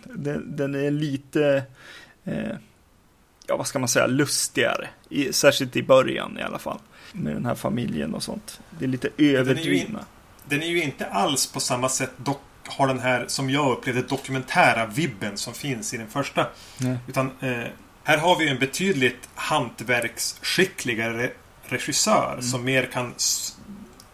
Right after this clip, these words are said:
Speaker 2: rama in en, en scen så den blir lite mustig och, och hitta åkningar och, eh, vet hur man ska ställa karaktärer i en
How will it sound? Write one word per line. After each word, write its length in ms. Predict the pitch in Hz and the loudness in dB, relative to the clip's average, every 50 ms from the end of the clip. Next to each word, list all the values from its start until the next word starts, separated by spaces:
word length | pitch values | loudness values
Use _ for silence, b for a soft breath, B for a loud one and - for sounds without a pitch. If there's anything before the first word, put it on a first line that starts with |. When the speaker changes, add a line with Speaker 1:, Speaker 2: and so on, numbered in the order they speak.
| - - 151 147 - - - - - - - - - | -16 -14 -14 -14 -14 -16 -20 -20 -20 -20 -20 -16 -12
Speaker 2:
rama 520 | - - 120 117 131 135 135 135 127 131 139 | -10 -8 -6 0 4 6 6 6 6 6 6
in 300 | 143 143 139 135 131 127 | 6 4 4 2 2 0
en, 220 | 123 120 120 120 - | 0 -2 -4 -4 -4
en 160 | 135 127 120 113 | -2 -2 0 2
scen 420 | - - - 139 131 123 113 113 | 2 4 4 4 4 2 2 0
så 140 | - - 120 | -4 -6 -6
den 140 | 117 110 107 | -6 -6 -6
blir 120 | 110 110 | -6 -4
lite 220 | 110 107 107 113 | -4 -4 -4 -6
mustig 800 | 110 110 123 139 135 - - - - - - - 165 147 131 - B B B B B B B B B B B B | -4 -2 0 2 4 6 6 6 6 4 2 2 2 2 2 0 B B B B B B B B B B B B
och, 240 | - 113 104 - - - | -10 -8 -8 -8 -8 -6
och 140 | - 127 - - | -6 -6 -4 -2
hitta 520 | 143 139 - - - - - 139 135 127 | -2 -4 -4 -6 -10 -2 2 4 4 6
åkningar 840 | 139 131 123 117 110 - - - 127 123 120 117 113 110 107 101 | 6 4 4 4 2 -2 -6 -8 -6 -4 -4 -2 -2 -2 -2 -2
och, 460 | 104 104 107 104 104 104 110 117 - - | -4 -4 -4 -4 -4 -6 -6 -8 -8 -8
eh, 520 | 120 - 60 62 65 65 - - - - - - - - - - - - - B B B B B | -6 -4 -4 -4 -4 -4 -4 -6 -8 -10 -12 -16 -20 -20 -20 -20 -20 -20 -20 B B B B B
vet 380 | B 113 113 135 143 147 143 - | B 2 4 6 6 6 4 2
hur 40 | 127 | 0
man 120 | 127 - - | 0 0 0
ska 140 | - 143 | 0 0
ställa 420 | - - - 143 127 117 117 147 156 | 0 2 4 4 4 4 4 2 2
karaktärer 920 | - 127 120 117 113 113 - - - - 131 123 120 110 107 107 104 104 - - - | 2 2 0 2 0 0 -4 -6 -4 -2 0 0 0 0 -2 -4 -6 -8 -8 -10 -12
i 260 | 117 110 107 107 107 | -10 -8 -6 -6 -6
en 340 | 104 107 104 101 98 101 | -6 -8 -10 -12 -14 -16